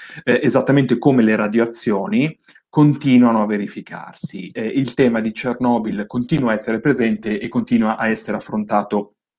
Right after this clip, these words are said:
in diversi modi. Eh, l'esperienza di Marc-Yann Camus è molto vasta. Camus ha conosciuto, eh, i fatti di Chernobyl attraverso, insomma,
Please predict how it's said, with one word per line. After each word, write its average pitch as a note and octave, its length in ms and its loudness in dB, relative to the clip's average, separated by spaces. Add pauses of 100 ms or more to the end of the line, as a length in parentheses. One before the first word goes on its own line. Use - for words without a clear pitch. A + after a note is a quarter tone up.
(300)
in B2+ 160 6
diversi G#2 420 0
modi. G2+ 400 -8 (680)
Eh, C#3+ 520 2
l'esperienza F3 1000 2
di D3 340 0
Marc-Yann C#3 500 -4
Camus D3+ 640 -2
è B2 600 2
molto A2+ 400 0
vasta. G2 640 -8
Camus D3+ 520 -2
ha B2+ 400 0
conosciuto, C3 1000 -2 (320)
eh, A2+ 720 0
i - 80 -10
fatti A#2+ 360 -2
di A2+ 100 -4
Chernobyl A2+ 880 0
attraverso, A#2+ 760 0
insomma, - 320 -12